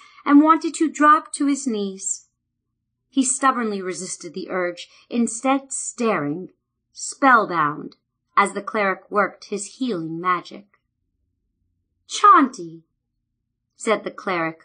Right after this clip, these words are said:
reverently. Tristan winced and thrashed on the narrow mattress.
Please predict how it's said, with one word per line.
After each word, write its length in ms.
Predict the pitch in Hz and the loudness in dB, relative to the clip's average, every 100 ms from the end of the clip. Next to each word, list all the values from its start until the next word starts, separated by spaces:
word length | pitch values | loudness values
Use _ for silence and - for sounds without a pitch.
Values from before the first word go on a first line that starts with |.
| _ | _
reverently. 720 | 180 180 160 - 180 170 170 _ _ _ _ _ _ _ _ _ _ _ _ _ _ _ _ | -4 -2 -2 -6 -8 -8 -10 _ _ _ _ _ _ _ _ _ _ _ _ _ _ _ _
Tristan 580 | 330 320 - 294 262 170 | 2 2 4 6 6 4
winced 560 | 269 285 285 - - _ _ _ _ - | 6 6 4 -10 -16 _ _ _ _ 0
and 200 | 233 220 - - | 0 0 -6 -8
thrashed 640 | 240 254 240 233 - - _ _ _ _ | 2 6 6 2 -14 -18 _ _ _ _
on 160 | - 220 | 2 2
the 80 | 220 | 4
narrow 320 | 214 208 208 | 2 2 2
mattress. 760 | 208 202 196 - 190 - - | 4 4 2 -8 -10 -10 -12